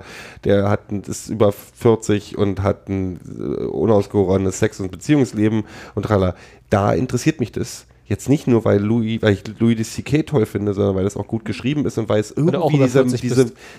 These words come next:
Speaker 1: diese Mischung, hm, diese Mischung aus, ah, ich habe keine zwei Kinder, aber diese Mischung aus, äh, Realismus und obskuren Situationen ist halt auch ein gutes Comedy-Writing,
Speaker 2: Hm.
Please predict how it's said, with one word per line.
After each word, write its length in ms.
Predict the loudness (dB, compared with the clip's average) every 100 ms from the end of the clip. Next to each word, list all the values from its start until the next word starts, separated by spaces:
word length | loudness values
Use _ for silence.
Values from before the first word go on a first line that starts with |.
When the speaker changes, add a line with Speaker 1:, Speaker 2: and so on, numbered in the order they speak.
| -4
Speaker 1:
diese 180 | 0 2
Mischung, 500 | 2 2 0 -2 -4 -8
hm, 200 | -8 -8 -10 -4 -2
diese 200 | 2 2
Mischung 320 | 2 -2 0
aus, 280 | 2 2 0
ah, 40 |
ich 80 | -4
habe 80 | -4
keine 180 | -6 -6
zwei 160 | -8
Kinder, 240 | -8 -8 -10 -10 -2
aber 180 | 4 4
diese 300 | 2 0 0
Mischung 420 | 2 -2 -2 -4
aus, 480 | 0 0 0 -10 -20 _ _ _ _ _ _ 0
äh, 80 | 2
Realismus 1000 | 4 2 0 0 -2 -2 -4 -6 -16 -14 -2
und 300 | 0 0 -4
obskuren 720 | -8 -8 -8 0 4 4 4
Situationen 600 | 0 0 0 0 0 2
ist 80 | 2
halt 120 | 0 -2
auch 120 | -4
ein 40 |
gutes 260 | -6 -8 -4
Comedy-Writing, 760 | -2 0 0 0 2 -2 -4 -8 -20 -14
Speaker 2:
Hm. 180 | -12